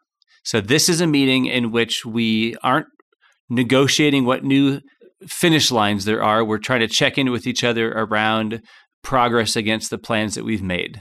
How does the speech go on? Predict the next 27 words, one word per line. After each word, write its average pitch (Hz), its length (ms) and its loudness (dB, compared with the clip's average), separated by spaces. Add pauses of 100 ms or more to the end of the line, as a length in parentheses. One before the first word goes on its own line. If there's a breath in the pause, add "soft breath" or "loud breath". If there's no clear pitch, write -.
So - 160 -6
we've 107 160 -2
made 123 220 2
decisions 135 500 0
about 110 260 -2
the 104 80 -4
best 107 260 -2
way 107 100 0
forward 151 400 0
on 104 280 -4
multiple 107 440 -4
fronts. - 420 -4 (440 loud breath)
Now 113 160 0
we're 113 100 2
gonna 104 160 0
check 110 320 -2
in 104 360 0 (300 soft breath)
and, 101 380 -2
and 101 240 -6
do 107 140 2
a 101 60 0
progress 101 680 -2 (260 soft breath)
and, 98 440 -4
and, 98 440 -6
and, 98 400 -10
and, 98 240 -8
uh, 90 280 -8